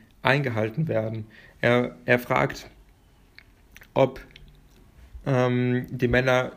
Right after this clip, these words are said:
in der Zeit Geschlechtsverkehr hatten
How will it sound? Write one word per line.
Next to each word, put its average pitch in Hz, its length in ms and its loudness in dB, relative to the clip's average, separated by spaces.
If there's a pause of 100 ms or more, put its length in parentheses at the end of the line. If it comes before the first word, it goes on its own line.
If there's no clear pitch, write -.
in 127 100 -4
der 123 140 6
Zeit 127 420 0 (880)
Geschlechtsverkehr 127 800 -2
hatten 139 400 -6